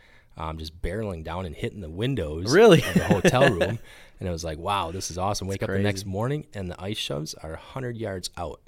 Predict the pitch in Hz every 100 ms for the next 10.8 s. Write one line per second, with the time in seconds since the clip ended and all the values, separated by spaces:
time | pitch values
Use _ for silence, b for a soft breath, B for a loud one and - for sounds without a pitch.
0 | _ 95 85 98 107 113 98 87 87 82
1 | - 92 - 101 87 87 78 - 85 -
2 | - 98 85 85 - 98 92 90 82 92
3 | 98 90 - 87 - 82 - 87 82 80
4 | 80 - - 76 85 87 92 87 85 B
5 | - 160 - 90 101 95 95 90 92 85
6 | 82 87 - 82 87 85 85 82 - 87
7 | 82 82 80 87 82 80 - 85 85 87
8 | 76 76 b b b b - 82 76 73
9 | - 80 69 85 - 92 92 85 85 82
10 | - - - - 87 80 82 85